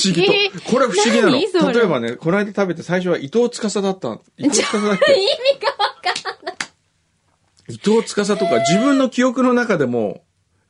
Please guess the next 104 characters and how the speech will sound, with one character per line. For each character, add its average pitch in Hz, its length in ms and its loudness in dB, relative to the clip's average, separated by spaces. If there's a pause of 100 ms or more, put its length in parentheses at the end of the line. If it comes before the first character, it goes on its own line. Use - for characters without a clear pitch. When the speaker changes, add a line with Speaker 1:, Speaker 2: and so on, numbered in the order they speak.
(140)
Speaker 1:
「い」 - 40 2
の 247 100 2
つ - 120 -10
く 151 100 -4
芸 143 180 0
能 156 160 0
人 120 260 -2
思 147 180 0
い - 20 2
出 175 120 0
し - 40 -6
て 127 80 0
っ - 40 0
て - 60 -16
言 123 80 2
わ 135 60 2
れ 139 60 -2
て 147 80 0
も、 113 100 -2
伊 110 80 -4
藤 147 160 -2
司 - 80 -20
覚 143 580 -4
え 156 40 0
て 117 80 -8
こ-、 - 100 -12 (460)
Speaker 2:
ね 320 100 -2 (140)
え、 240 80 0 (120)
一 247 220 -4
番 440 180 2
最 440 160 0
初 415 80 -4
に 440 140 -2
は 247 120 0
多 285 120 0
分 214 160 -2
出 269 80 -2
て 247 80 -2
こ 330 140 -2
な 330 100 2
い 254 40 0
か 214 80 0
も 202 80 2
し 196 60 0
れ 196 120 2
な 196 120 0
い 185 60 -4
け 175 100 -6
ど。 170 160 -6
Speaker 1:
え - 40 -20 (100)
え。 - 20 -20
食 196 200 -6
べ 196 60 -2
た 147 100 -6
瞬 208 140 0
間 220 60 0
に 147 120 -4
Speaker 2:
な 339 60 -10
ぜ？ 147 380 -2
Speaker 1:
伊 139 100 -8
藤 139 200 -8
司 135 320 -10
の 131 100 -6
顔 127 240 -4
が 120 60 -8
思 117 140 -6
い 117 100 -4
浮 - 80 -10
か 107 60 -10
ん 98 100 -10
だ。 185 60 -14
Speaker 2:
す 185 120 -8
ご 208 280 2
い 262 100 6
ね。 170 200 2
Speaker 1:
え 95 280 -6
え。 - 40 -20 (520)
Speaker 2:
何 247 380 4
で 262 100 6
す - 80 -8
か 180 120 -2
ね？ 175 240 -6
Speaker 1:
わ - 60 -10
か - 60 -12
ら - 40 -14
な - 60 -12
い。 - 120 -20
Speaker 2:
そ 269 120 0
の 226 120 4
味 240 160 4
覚 - 260 -2
と 254 440 2 (320)
記 277 180 2
憶 285 180 2
の 285 100 6
結 269 200 2
び 240 100 2
つ 151 160 2
き。 311 140 4
Speaker 1:
結 - 40 2
び 131 120 -2
つ 427 160 -2
き 120 260 -2
ね。 117 400 -4